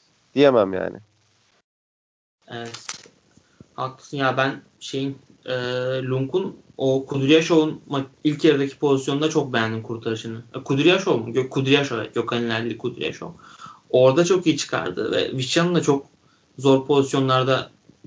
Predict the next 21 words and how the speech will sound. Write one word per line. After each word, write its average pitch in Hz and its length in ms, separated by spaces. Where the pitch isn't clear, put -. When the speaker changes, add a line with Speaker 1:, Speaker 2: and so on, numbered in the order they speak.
Speaker 2:
kurtarışı 135 420
attı. 143 180
Demek 160 240
ki 160 220
şeyde 151 320
de 156 80
Lunk'ta 139 340
da 160 100
şey 160 220
var 170 140
hani 131 180
bazı 135 240
kaleciler 143 400
vardır 160 300
ya 160 240
kaleye 131 380
çok, 147 220
çok 156 280
top 143 200
geldiği 135 340
maçlarda 127 600